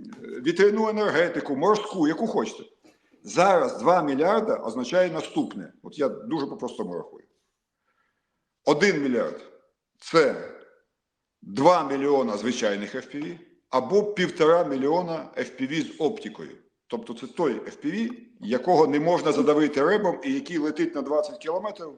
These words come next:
і попадає прямо Кацапову в лоба. Його не можна заглушити ні одним ребом. В цьому специфіка оптоволокна. Це як шнурок для телевізора, тобто, ну, от, е, якщо ми,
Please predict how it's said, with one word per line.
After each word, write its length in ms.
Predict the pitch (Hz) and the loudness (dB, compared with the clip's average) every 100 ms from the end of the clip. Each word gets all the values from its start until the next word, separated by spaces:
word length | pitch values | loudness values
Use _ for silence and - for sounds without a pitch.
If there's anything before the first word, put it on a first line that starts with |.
| _ | _
і 100 | 143 | -16
попадає 480 | 123 131 139 156 143 | -12 -8 0 2 2
прямо 340 | 113 135 135 120 | 0 -2 -2 -6
Кацапову 500 | 107 127 113 107 98 | -4 -4 -6 -10 -12
в 60 | |
лоба. 240 | 92 87 - _ _ _ _ _ _ _ _ _ _ _ _ _ | -16 -18 -20 _ _ _ _ _ _ _ _ _ _ _ _ _
Його 180 | 117 147 | -2 2
не 120 | 190 | 4
можна 300 | 202 185 170 | 4 4 2
заглушити 560 | 147 135 151 147 156 147 | 0 0 0 -2 -4 -2
ні 100 | 131 | -2
одним 300 | 120 127 101 | -2 -4 -4
ребом. 240 | 87 73 - _ _ _ _ | -6 -12 -20 _ _ _ _
В 120 | _ - | _ -2
цьому 200 | 185 165 | -2 -2
специфіка 560 | 156 - 156 143 143 | -6 -6 -4 -4 -4
оптоволокна. 640 | 135 131 120 117 107 - - _ _ _ _ _ _ _ | -2 -4 -2 -4 -6 -10 -18 _ _ _ _ _ _ _
Це 160 | - 196 | 0 2
як 100 | 190 | 2
шнурок 360 | - 170 127 | 2 4 4
для 100 | 113 | 0
телевізора, 560 | 117 131 165 185 135 113 | -2 0 0 0 0 -2
тобто, 380 | 110 101 113 104 | -4 -8 -6 -4
ну, 240 | 127 104 | -4 -4
от, 120 | - 95 | -8 -12
е, 20 | 90 85 87 90 90 92 - | -12 -12 -14 -14 -16 -20 -12
якщо 300 | 113 - 123 - - - - 104 | -12 -8 -8 -10 -16 -20 -14 -6
ми, 140 | 117 | -6